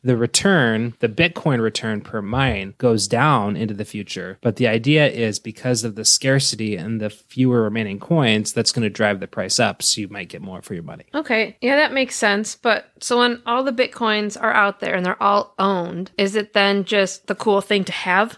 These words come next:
Speaker 2: a Bitcoin or part of a Bitcoin?
Speaker 1: I guess. I don't know. We're not gonna be here to find out what happens.
Speaker 2: Yeah,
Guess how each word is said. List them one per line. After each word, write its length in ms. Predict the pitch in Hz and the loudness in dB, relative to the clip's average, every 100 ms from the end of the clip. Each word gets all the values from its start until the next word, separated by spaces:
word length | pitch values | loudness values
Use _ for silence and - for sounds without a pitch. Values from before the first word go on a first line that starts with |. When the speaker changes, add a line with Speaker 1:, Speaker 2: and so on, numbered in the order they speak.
| - | -6
Speaker 2:
a 60 | |
Bitcoin 400 | 202 262 - 254 | -2 -2 2 2
or 80 | 233 | 2
part 240 | - 208 240 | 2 0 0
of 80 | |
a 80 | 262 | 0
Bitcoin? 500 | 277 - 311 285 370 330 - 127 | -2 -4 -6 -2 -2 -4 -6 -2
Speaker 1:
I 80 | |
guess. 440 | 113 113 151 127 110 | 0 2 2 2 0
I 80 | 120 | 0
don't 160 | 120 | 2
know. 120 | 127 | 2
We're 140 | 127 110 | 2 2
not 160 | 117 | 2
gonna 160 | 123 110 | 0 -2
be 140 | 113 | -2
here 120 | 113 104 | -4 -4
to 100 | 98 | -6
find 240 | 110 98 | -8 -2
out 220 | 139 120 | -2 -2
what 120 | 113 | -6
happens. 580 | - 135 - - - - 262 | -10 -10 -10 -14 -6 -4 0
Speaker 2:
Yeah, 200 | 302 | -2